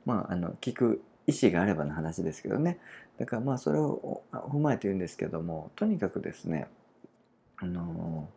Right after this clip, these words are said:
見方がわからなければ見方を聞けばいいですし、あの、まあ、見れなくてもですね、やっぱつながっ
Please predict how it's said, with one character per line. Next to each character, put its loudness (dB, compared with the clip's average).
見 2
方 4
が 6
わ 6
か 0
ら 2
な 2
け 0
れ 2
ば 2
見 2
方 -2
を -2
聞 -14
け 2
ば -2
い -2
い -6
で -6
す -16
し、 2
あ -2
の、 -2
ま 4
あ、 4
見 2
れ 6
な 6
く -14
て 0
も 2
で 0
す -10
ね、 2
や -2
っ -10
ぱ 2
つ -2
な 2
が 0
っ -6